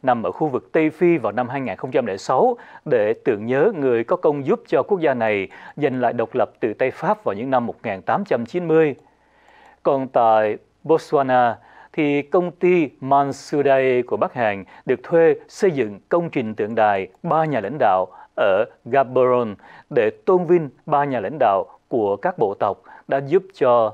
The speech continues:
Botswana giành được độc lập từ tay Anh quốc. Còn tại Kinshasa, thuộc Cộng hòa Dân chủ Congo, Bắc Hàn cũng đã xây dựng tượng đài của nhà lãnh đạo Laurent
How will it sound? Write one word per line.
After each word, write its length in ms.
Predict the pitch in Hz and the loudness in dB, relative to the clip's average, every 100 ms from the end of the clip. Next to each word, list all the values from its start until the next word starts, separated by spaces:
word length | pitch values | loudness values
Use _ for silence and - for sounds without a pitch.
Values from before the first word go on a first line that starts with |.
| - | -2
Botswana 680 | 135 - 139 123 117 113 107 - - - | -2 -2 0 2 2 2 0 -4 -14 -4
giành 220 | 143 135 | -4 0
được 140 | 139 | 0
độc 160 | 131 107 | 0 0
lập 160 | 120 - | -2 -2
từ 200 | 135 110 | -2 -2
tay 140 | 107 139 | -2 -4
Anh 160 | 131 | -4
quốc. 220 | 131 208 240 _ _ _ _ _ - - | 0 0 0 _ _ _ _ _ -20 -4
Còn 220 | 151 139 | -2 0
tại 280 | 131 117 107 | 2 2 2
Kinshasa, 920 | - 170 156 - 147 131 156 147 135 113 - - | 0 -2 -2 -2 -2 0 0 2 0 -2 -12 -6
thuộc 340 | 160 135 - - | 0 0 -2 -4
Cộng 180 | 123 | -4
hòa 200 | 110 117 | 0 -2
Dân 220 | 107 143 131 | 0 -4 -4
chủ 180 | 117 | -6
Congo, 540 | 104 151 143 139 135 123 - _ _ _ - | -4 -4 0 2 2 0 -6 _ _ _ -8
Bắc 200 | 156 - | -6 -4
Hàn 280 | 123 104 90 - | -4 -4 -4 -4
cũng 140 | 151 | -2
đã 100 | 156 | -2
xây 300 | - 165 135 | -2 -4 -2
dựng 240 | 120 90 - _ | -2 -4 -12 _
tượng 220 | 139 120 120 | -2 -2 0
đài 260 | 113 101 | 0 0
của 260 | - 113 110 | -2 -2 0
nhà 120 | 117 | 0
lãnh 180 | 95 147 | -4 0
đạo 300 | 117 92 87 - - - | 2 2 0 -6 -12 -2
Laurent 540 | 127 127 127 123 110 | 2 4 2 0 -2